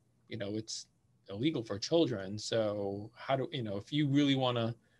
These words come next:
get better, better data and you wanna investigate it like a drug, and that often means randomized control trials, I mean, that's probably not happening, but, um,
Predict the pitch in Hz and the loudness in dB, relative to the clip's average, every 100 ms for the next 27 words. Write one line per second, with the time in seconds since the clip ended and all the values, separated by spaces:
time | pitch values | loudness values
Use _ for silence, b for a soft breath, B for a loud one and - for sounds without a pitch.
0 | b _ - 143 143 143 135 127 117 - | b _ 2 2 2 2 2 2 0 2
1 | 131 120 110 123 135 139 131 127 110 107 | 2 2 2 4 4 6 6 4 2 -2
2 | 120 123 113 107 107 - 120 113 175 - | -2 -2 0 -2 -6 -6 0 6 6 6
3 | 139 123 - 110 117 104 107 104 110 120 | 2 2 2 0 0 -4 0 2 2 2
4 | 107 107 107 104 - _ _ - 117 117 | 0 0 -2 -4 -8 _ _ -2 -2 0
5 | 110 110 - 110 110 107 110 117 113 107 | -4 -4 -4 -2 -2 -2 -2 0 0 -2
6 | - 107 - 143 143 - 101 98 - - | -4 -10 -4 -4 -4 -6 -6 -6 -6 -6
7 | 104 95 110 - - - _ _ _ - | -8 -4 -6 -4 -8 -8 _ _ _ -10
8 | - 98 - 92 90 92 107 92 - 123 | -8 -8 -10 -10 -8 -8 -8 -8 -4 -2
9 | 147 135 135 117 - b b b b b | -2 4 6 6 2 b b b b b
10 | - 123 120 117 113 113 | -2 2 2 2 0 0